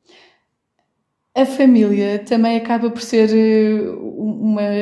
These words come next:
uma espécie de mentora, mesmo que seja às vezes pelo caminho mais fácil, difícil, digo eu, e o, os meus filhos,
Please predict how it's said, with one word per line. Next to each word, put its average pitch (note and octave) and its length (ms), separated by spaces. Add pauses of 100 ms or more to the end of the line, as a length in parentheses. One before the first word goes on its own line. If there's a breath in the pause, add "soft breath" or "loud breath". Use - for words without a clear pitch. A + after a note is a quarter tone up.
(680)
uma G3+ 200
espécie G#3 380
de G3+ 80
mentora, G3+ 560
mesmo G#3 260
que G#3+ 60
seja G#3+ 240
às G#3 80
vezes A3 300 (380 loud breath)
pelo G#3 600
caminho G#3+ 280
mais G#3 180
fácil, G#3 560 (140)
difícil, G3+ 580
digo F3+ 260
eu, F#3 200
e F#3 80
o, F#3+ 220
os F#3+ 120
meus G3+ 220
filhos, G#3 460